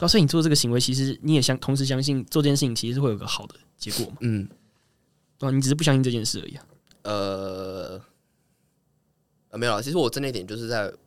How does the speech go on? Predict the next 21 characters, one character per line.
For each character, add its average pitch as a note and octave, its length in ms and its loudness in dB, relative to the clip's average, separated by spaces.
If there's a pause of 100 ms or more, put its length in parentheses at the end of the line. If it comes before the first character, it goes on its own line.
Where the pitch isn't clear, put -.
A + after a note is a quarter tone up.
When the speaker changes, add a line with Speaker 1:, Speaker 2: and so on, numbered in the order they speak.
(200)
Speaker 2:
我 B2 120 -6
不 B2 140 -6
能 D#3+ 140 2
去 D#3+ 100 -4
相 D3 160 -2
信 C3+ 160 -2
一 - 20 -4
件 A#2+ 180 -2
我 F#2 360 -6 (300)
没 C#3+ 80 -6
有 B2+ 80 0
证 A#2+ 120 -4
据 G#2+ 120 -6
的 - 40 -8
事 - 140 -16
情， - 100 -18 (140)
主 - 80 -18
要 - 80 -12
是 - 120 -18
这 - 80 -20
个， - 60 -20